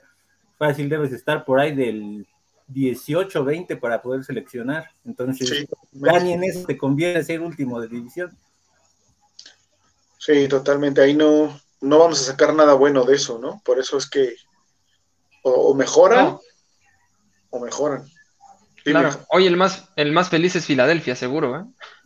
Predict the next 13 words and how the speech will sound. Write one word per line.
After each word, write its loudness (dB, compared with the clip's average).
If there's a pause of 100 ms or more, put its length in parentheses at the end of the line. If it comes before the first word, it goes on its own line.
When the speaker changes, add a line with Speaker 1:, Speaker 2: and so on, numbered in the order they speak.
(380)
Speaker 2:
<laughs> 0 (300)
Speaker 1:
Nos 0
aplicaron 4
la 0
de, 2 (120)
la -2
de 4
Tejanos -2
el -4
año -6
pasado. -8
<laughs> 0
Speaker 3:
Sí, -4